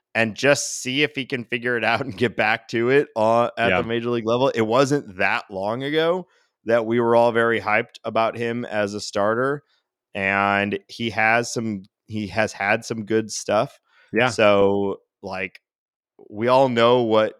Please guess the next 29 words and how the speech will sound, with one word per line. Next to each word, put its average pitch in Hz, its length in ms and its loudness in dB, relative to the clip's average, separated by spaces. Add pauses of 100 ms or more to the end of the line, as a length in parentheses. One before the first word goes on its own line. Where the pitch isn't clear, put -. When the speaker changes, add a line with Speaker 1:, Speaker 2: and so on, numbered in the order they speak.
Speaker 1:
Dakota 101 380 -2
Hudson 101 360 -4
brings 107 320 -8
to 107 80 -6
the 98 120 -6
table 107 580 2
and 92 480 -4 (340)
what, 101 460 2 (140)
like, 98 340 -6
a 98 60 -10 (120)
peak - 300 -6 (100)
Dakota 101 380 0
Hudson 101 340 -2
looks 107 260 -2
like. 120 220 2
It's 95 200 -6
still 101 400 2
not 95 280 -2 (1500)
gr-, - 180 -8
like, 98 200 -4 (260)
that 98 220 0 (120)
great. 104 420 -2
So 110 120 2
I'd 101 160 4
much 107 200 2
Speaker 2:
Yeah. 95 80 4
Speaker 1:
rather 101 280 2
see, 101 440 -4
like, 95 340 0